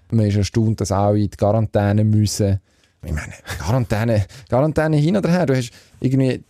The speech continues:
zehn Leute rund um die Mannschaft, in und um die Mannschaft herum, die angesteckt sind. Ja, was, also, was, was willst du denn machen? Also, das ist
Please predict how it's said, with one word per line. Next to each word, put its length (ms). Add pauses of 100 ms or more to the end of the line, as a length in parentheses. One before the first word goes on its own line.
zehn 320
Leute 1000
rund 380
um 160
die 100
Mannschaft, 480
in 340
und 280
um 180
die 80
Mannschaft 440
herum, 200
die 280
angesteckt 640
sind. 120
Ja, 100
was, 160 (100)
also, 300
was, 180 (100)
was 280
willst 300
du 100
denn 140
machen? 380
Also, 260
das 140
ist 80